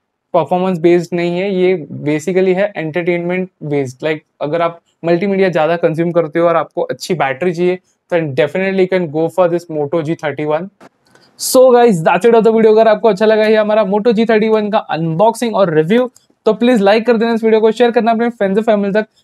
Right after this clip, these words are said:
ताकि उनको भी पता चले कि कौन से बेस्ट budget range में आपको मिल जाता है ये Moto G thirty-one। Like, under twelve thousand के budget range में आपको ये अच्छा competitor बोल सकता हूँ मैं,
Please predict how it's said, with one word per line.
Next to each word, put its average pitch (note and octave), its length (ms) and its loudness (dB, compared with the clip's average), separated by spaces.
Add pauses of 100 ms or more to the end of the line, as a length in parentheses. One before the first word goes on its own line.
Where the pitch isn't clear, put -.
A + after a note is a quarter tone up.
(120)
ताकि G3+ 220 0
उनको G#3 280 0
भी A#3+ 80 4
पता A#3 120 0
चले A3 240 2
कि A3 80 -2
कौन G#3 180 -2
से A#3 120 0
बेस्ट F#3 420 -2
budget F#3+ 260 0
range G3 160 0
में G3+ 80 0
आपको F#3+ 160 -4
मिल F3+ 140 0
जाता F#3+ 240 2
है G#3+ 180 0 (280)
ये G3+ 160 2
Moto G3 220 -2
G G3+ 120 2
thirty-one। G#3 580 0 (280)
Like, F#3+ 220 0
under F3+ 200 0
twelve G3+ 180 2
thousand G#3 280 0
के A3 100 2
budget F#3 260 0
range G3 200 -2
में G3+ 80 0
आपको F#3+ 260 0
ये G3+ 200 0 (160)
अच्छा A#3 440 -2 (180)
competitor G3 460 0
बोल F#3 160 0
सकता G3+ 220 -2
हूँ G3+ 80 0
मैं, A#3 140 -2